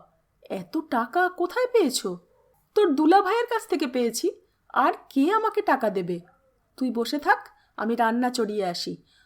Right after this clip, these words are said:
আজ তুই যেতে পারবি না, সারা দিন থাকবি, সন্ধ্যের আগে আগে আমি তোকে যাত্রাবাড়ি রেখে আসব।"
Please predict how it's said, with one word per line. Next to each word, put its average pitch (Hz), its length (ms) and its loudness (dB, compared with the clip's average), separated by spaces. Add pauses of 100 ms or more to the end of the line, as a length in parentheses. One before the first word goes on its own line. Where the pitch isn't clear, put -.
(100)
আজ - 300 -2 (140)
তুই 403 140 8
যেতে 269 240 0
পারবি 190 320 0
না, 170 120 -6 (220)
সারা 196 380 -4
দিন 262 340 -2
থাকবি, 180 500 -6 (360)
সন্ধ্যের 277 500 0 (140)
আগে 202 280 0
আগে 247 300 2 (100)
আমি 208 180 -4
তোকে 226 280 -4
যাত্রাবাড়ি 208 600 -2
রেখে 226 260 -4
আসব।" 175 280 -8